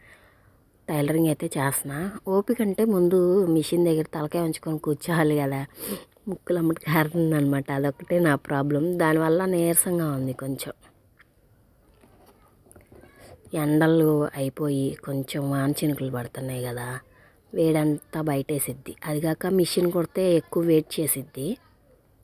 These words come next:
ఇంకా ఈ యూనిఫామ్సే పెట్టుకున్నాను. రెండు మూడు రోజులు వేరే బట్టలు ఎవరవి కుట్టకుండా,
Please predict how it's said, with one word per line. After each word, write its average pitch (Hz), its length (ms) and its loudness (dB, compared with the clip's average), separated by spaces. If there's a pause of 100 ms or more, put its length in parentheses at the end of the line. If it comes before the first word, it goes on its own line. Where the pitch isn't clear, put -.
(2250)
ఇంకా 175 260 -2 (240)
ఈ - 20 0 (200)
యూనిఫామ్సే 185 580 2 (100)
పెట్టుకున్నాను. 160 640 -4 (720)
రెండు 180 240 4
మూడు 170 200 2
రోజులు 175 220 4 (160)
వేరే 165 320 2
బట్టలు 160 300 -6
ఎవరవి 156 320 -2
కుట్టకుండా, 147 520 -8